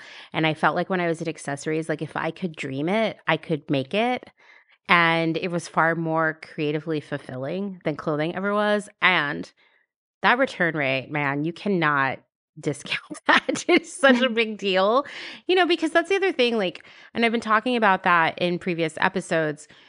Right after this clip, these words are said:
Speaker 1: you know, one of the reasons clothes are so garbagey right now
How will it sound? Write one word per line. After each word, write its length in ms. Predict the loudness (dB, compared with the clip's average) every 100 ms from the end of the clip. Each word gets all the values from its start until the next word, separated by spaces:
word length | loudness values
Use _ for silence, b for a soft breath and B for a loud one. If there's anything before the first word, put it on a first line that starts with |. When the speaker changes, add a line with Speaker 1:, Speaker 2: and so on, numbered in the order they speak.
| b
Speaker 1:
you 100 | -2
know, 100 | -2 -2 -6
one 440 | -4 0 2 2
of 120 | 2 2
the 100 | 0
reasons 440 | 0 0 -2 -4
clothes 380 | -2 0 0 -2
are 120 | -6
so 180 | -4 -4
garbagey 520 | 0 0 0 -4 -4
right 200 | -4 -4
now 220 | -4 -4